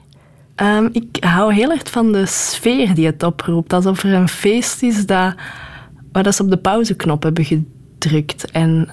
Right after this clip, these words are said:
dat je, ehm, eh, in slow motion doorheen zo'n heel feest gaat van mensen die te veel hebben gegeten en gedronken. En, ehm,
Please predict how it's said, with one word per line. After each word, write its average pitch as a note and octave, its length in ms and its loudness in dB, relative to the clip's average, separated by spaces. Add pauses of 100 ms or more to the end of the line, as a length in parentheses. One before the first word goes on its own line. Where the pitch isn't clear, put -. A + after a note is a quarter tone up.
dat E3+ 300 0
je, E3 360 0 (140)
ehm, D#3 420 2 (1500)
eh, E3 640 0 (280)
in F3 220 2
slow F#3+ 320 2
motion A3 460 2
doorheen G3 540 2
zo'n F#3+ 200 2
heel G#3+ 360 0 (280)
feest - 680 -2
gaat G3+ 280 0
van F#3 120 2
mensen G3 300 0
die F#3+ 140 0
te F#3+ 160 -2
veel F#3+ 160 2
hebben F#3 200 0
gegeten F3+ 600 0
en F3 140 2
gedronken. E3+ 840 0
En, E3 180 2 (760)
ehm, D3+ 560 2